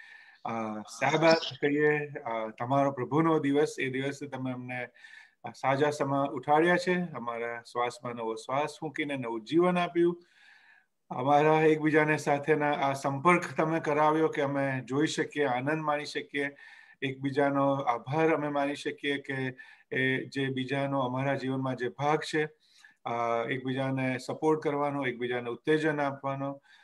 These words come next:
આ અને પ્રભુ, અંતે તો સગળી બાબતો તમારા મહિમાને માટે જ બધા કરે છે. એવા આ જે તમારા પર વિશ્વાસ કરનારા લોકો છે, એના માટે હું પણ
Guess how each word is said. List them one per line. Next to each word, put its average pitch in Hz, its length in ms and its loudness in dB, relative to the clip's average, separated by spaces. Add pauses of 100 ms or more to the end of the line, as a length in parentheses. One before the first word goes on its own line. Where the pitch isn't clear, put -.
(180)
આ 113 280 -6
અને 123 240 -6
પ્રભુ, 139 240 -2
અંતે 143 400 6
તો 147 300 2
સગળી 143 360 -2
બાબતો 143 460 2
તમારા 135 400 0
મહિમાને 139 400 0
માટે 135 340 4
જ 139 180 -6 (360)
બધા 139 280 0
કરે 143 360 6
છે. 175 220 6 (420)
એવા 135 300 8
આ 131 260 4
જે 131 180 2
તમારા 127 360 2
પર 123 280 0
વિશ્વાસ 156 460 4
કરનારા 156 400 6
લોકો 156 320 4
છે, 180 120 4
એના 139 220 4
માટે 135 200 2
હું 147 240 2
પણ 120 260 2